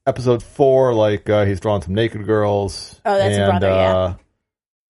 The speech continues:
Speaker 1: and yeah, I was like, "Whatever."
Speaker 2: It's coming. It's coming. And then it doesn't stop.
Speaker 1: So
Speaker 2: Yeah, I liked it. It was cute.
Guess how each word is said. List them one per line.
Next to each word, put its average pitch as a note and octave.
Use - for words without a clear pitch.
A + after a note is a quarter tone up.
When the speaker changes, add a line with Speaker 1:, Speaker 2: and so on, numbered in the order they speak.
Speaker 1:
and C3
yeah, F#2+
I G2+
was G#2+
like, G#2+
"Whatever." -
Speaker 2:
It's C#4
coming. D3
It's F#3+
coming. -
And F#3
then G#3
it F#3
doesn't D3+
stop. -
Speaker 1:
So C#3
Speaker 2:
Yeah, C4
I F#4
liked A4+
it. C#4
It D#4+
was G4
cute. E4+